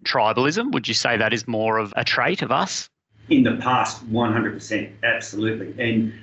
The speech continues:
Speaker 2: that's probably my little concern a little bit, is we're starting to move away from that a little bit. We've lost the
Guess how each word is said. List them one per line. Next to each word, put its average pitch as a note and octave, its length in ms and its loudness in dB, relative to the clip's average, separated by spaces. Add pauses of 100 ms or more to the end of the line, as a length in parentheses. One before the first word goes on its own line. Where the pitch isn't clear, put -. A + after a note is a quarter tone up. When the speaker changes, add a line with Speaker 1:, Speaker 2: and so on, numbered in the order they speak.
Speaker 2:
that's C3 220 2
probably E3 260 4
my B2+ 120 6
little B2 260 4
concern C3+ 520 2
a A#2 60 4
little C3+ 260 4
bit, A#2 140 2
is A2+ 160 0
we're A#2 200 4
starting B2 560 0
to A2 80 -4
move A#2 300 4
away G#2+ 340 0
from A#2 200 0
that G#2+ 240 0
a G#2+ 60 2
little G#2+ 220 2
bit. G#2+ 160 -2
We've A2+ 200 0
lost A#2 320 0
the A#2 60 0